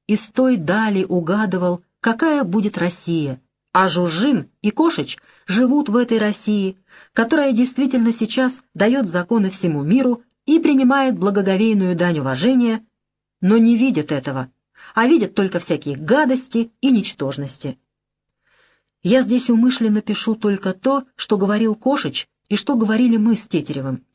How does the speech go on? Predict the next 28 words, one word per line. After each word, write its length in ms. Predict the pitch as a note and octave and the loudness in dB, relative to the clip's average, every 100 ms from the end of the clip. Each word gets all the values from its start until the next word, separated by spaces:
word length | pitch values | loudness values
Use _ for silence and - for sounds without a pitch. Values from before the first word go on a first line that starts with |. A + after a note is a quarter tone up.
| _ _ _ | _ _ _
хотя 300 | - D4 G4 | -2 0 0
и 20 | |
остальные 520 | - - F3+ A#3 C#4+ | -2 -2 0 2 2
ребята 580 | B3+ G3+ G#3 G3 F#3 F3 - _ | 2 0 -2 -2 -2 -4 -8 _
тоже 220 | D#4 A3+ | 0 0
потом 320 | E3 D3+ G3 | -2 -2 -2
не 80 | F#3 | 0
молчали. 560 | G3 G#3 - C#3 C3 B2+ _ _ _ _ - - | 0 -2 -4 -6 -8 -12 _ _ _ _ -12 -2
Но 160 | F#3+ | 0
передать 420 | G3 G3 F#3+ F#3+ | 2 0 0 0
подробно 460 | G3 F3+ F#3+ F#3 F3+ | 0 0 0 0 -2
все 220 | - F3+ | -2 -4
их 100 | F3 | -4
слова 420 | - E3+ F3+ A#3+ - _ _ _ - | -2 -2 0 -2 -4 _ _ _ -2
этой 240 | C#4 A3+ | 0 2
главы 340 | F3 E3+ E3+ | 2 0 2
никак 340 | G#3+ E3+ E3+ F3 | 0 0 -2 -4
не 80 | D#3 | -6
хватит. 420 | C#3+ C3 B2+ B2+ _ _ _ _ - _ - | -4 -6 -6 -12 _ _ _ _ -20 _ -10
Скажу 340 | - A#3+ D4+ | -4 0 0
только, 400 | D#4 C#4+ C4 A#3+ | 0 -2 -2 -4
что 220 | - A#3+ | -4 -2
из 140 | A#3 A3+ | -2 -2
шестерых 640 | - A3 - A3+ D#4 - - _ - | -4 -4 -2 0 0 -4 -16 _ -18
сперва 400 | - C4 C#4+ D4+ | -2 0 2 0
двое 420 | E3 A3+ B3 G#3+ | 0 0 2 0
или 220 | G3 F3 | 0 -2
трое 360 | A3+ D#4 G3+ | 0 0 0